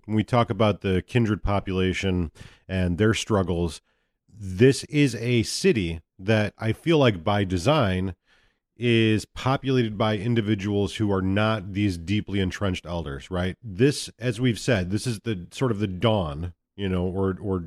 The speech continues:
the, you know, the post-dawn settling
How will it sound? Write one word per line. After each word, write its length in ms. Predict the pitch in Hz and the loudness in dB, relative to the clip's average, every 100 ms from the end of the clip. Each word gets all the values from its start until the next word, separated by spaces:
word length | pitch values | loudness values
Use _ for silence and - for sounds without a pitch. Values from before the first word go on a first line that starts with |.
| - | -10
the, 100 | 90 | -6
you 140 | 101 95 | -4 -2
know, 100 | 82 | -4
the 80 | 87 | -4
post-dawn 960 | - 123 117 101 95 107 104 95 90 - _ _ _ _ _ _ - 92 92 _ - | -2 0 0 -4 -2 2 2 0 -2 -6 _ _ _ _ _ _ -18 -16 -16 _ -14
settling 720 | 95 - 151 139 92 76 78 | -10 2 4 4 0 -4 -8